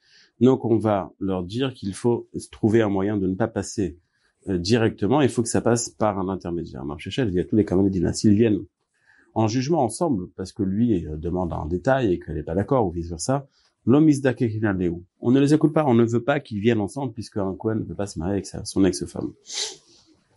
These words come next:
On ne fait pas marche à Mouté Mishem kinaleu, on les met même en les douilles, Rav Nabir Rav Yoshua, Mar Nagoud et Namem Lagdinaleu, on les frappe aussi. Makat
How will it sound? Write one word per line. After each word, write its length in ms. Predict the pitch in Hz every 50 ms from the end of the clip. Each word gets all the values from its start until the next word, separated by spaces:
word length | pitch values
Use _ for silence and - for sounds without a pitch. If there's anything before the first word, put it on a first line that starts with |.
| - -
On 20 | 113
ne 100 | 104 95
fait 140 | 82 107 104
pas 160 | - 117 107
marche 240 | 117 117 104 - 104
à 20 |
Mouté 220 | 92 101 - 107
Mishem 280 | 98 95 - - 95 90
kinaleu, 420 | - - 85 90 92 95 104 110 120 123 117 _ _ _ _ _ _ _ -
on 60 | 101
les 100 | 98 98
met 120 | 101 101
même 180 | 101 104 95 90
en 60 | 82
les 100 | 82 87
douilles, 220 | 92 117 120 117 101
Rav 180 | 85 80 78
Nabir 260 | 90 90 85 98 95
Rav 100 | 92 95
Yoshua, 260 | 98 98 - 147 143 127
Mar 180 | 120 113 110
Nagoud 480 | 104 98 101 107 104 107 123 147 135 117
et 140 | 120 - -
Namem 380 | - 131 139 135 123 113 107 104
Lagdinaleu, 480 | 98 95 92 90 101 107 107 101 95
on 100 | 107 104
les 80 | 90 87
frappe 260 | - - - 101 -
aussi. 380 | 104 92 - - 135 135 135 _ _ _ - - - _ _ _ -
Makat 340 | 113 110 104 - 131 120